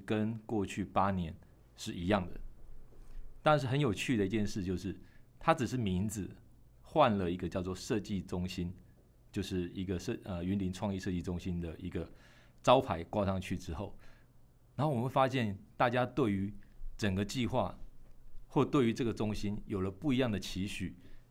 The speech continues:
跟很多的想象。那也是因为这个契机，所以我们就跟中央设计研究院就提了这样一个研究计划。那刚好也跟他们一直以来在做的研究方向不谋而合，所以我们也很荣幸的拿到他们就是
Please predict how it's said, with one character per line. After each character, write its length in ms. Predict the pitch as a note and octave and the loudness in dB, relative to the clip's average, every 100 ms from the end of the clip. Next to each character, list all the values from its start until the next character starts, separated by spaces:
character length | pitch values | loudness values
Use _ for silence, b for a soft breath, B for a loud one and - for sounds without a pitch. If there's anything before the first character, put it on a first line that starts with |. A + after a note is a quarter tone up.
| - | -2
跟 280 | A2 G#2+ A2 | 0 0 -2
很 280 | - G2+ | -2 0
多 160 | F2+ C3 | 4 4
的 80 | A#2+ | 4
想 240 | - D#2+ | 2 -2
象。 240 | E2 G#2 F#2 - b b b b | -2 -2 -4 -10 b b b b
那 120 | - D3+ | 0 2
也 140 | G#2+ | 2
是 140 | F2+ C3+ | 0 0
因 120 | C#3 | 2
为 160 | C3+ | 2
这 140 | A2 B2+ | 2 0
个 100 | G2+ | 0
契 220 | - A2+ | -2 -4
机， 300 | F2+ F2+ F#2 B B | -4 -4 -6 B B
所 160 | - B2 | 2 4
以 60 | |
我 200 | C3 G2+ | 4 2
们 180 | F2+ F#2 | 0 -2
就 180 | F#2 A2 | 0 0
跟 400 | - G#2 G#2 G2 | 0 0 0 -2
中 180 | A2 G#2 | -2 0
央 200 | G2+ G2+ | 0 -2
设 180 | - G2 | -2 -4
计 200 | G2 F#2 | -2 -2
研 120 | F2 | 0
究 120 | F#2+ | 0
院 200 | F#2+ F2 B B B | 0 -2 B B B
就 100 | - | -6
提 240 | A#2 - G2 | -4 -2 -2
了 120 | G2 | -2
这 140 | F#2+ | 0
样 200 | G#2 F#2+ | -2 -2
一 100 | F#2 | -4
个 140 | E2+ F2+ | -4 -4
研 140 | E2+ | -4
究 120 | F2+ | -4
计 200 | F#2 F#2 | -4 -4
划。 180 | E2 - - b b b - | -6 -8 -10 b b b -4
那 120 | A2+ | -2
刚 260 | - E3+ | 2 2
好 140 | E3+ A2+ | 4 2
也 120 | F2+ | 0
跟 160 | F2+ A#2+ | -2 -2
他 120 | B2 | -2
们 80 | A#2+ | -4
一 60 | |
直 180 | G#2+ A#2 | -4 -2
以 80 | F2 | -2
来 200 | E2+ F2+ | -2 -6
在 220 | F#2 A2 | -4 -2
做 240 | F#2+ A#2 F#2+ | 0 0 0
的 80 | |
研 160 | E2 F2 | 0 -4
究 120 | F#2+ | -4
方 200 | F2+ F#2+ | -4 -4
向 180 | F#2 F#2 | -2 -4
不 120 | F#2 | -4
谋 240 | G#2 F2+ E2 | -2 -2 -4
而 140 | F2 | -6
合， 180 | F#2+ E2+ - b b b b b | -6 -8 -12 b b b b b
所 140 | - | 0
以 40 | A#2+ | 2
我 120 | A2 | 4
们 220 | F#2+ F#2 | 2 -2
也 160 | F#2+ G2+ | 0 0
很 100 | G#2+ | 0
荣 180 | F2+ F#2 | -2 -2
幸 160 | - | -2
的 80 | G#2+ | 0
拿 160 | F#2 F#2 | 0 0
到 180 | G2 G2 | 0 0
他 100 | G2+ | 0
们 160 | F#2+ | -2
就 100 | F#2 | -2
是 200 | F2+ F#2 | -4 -4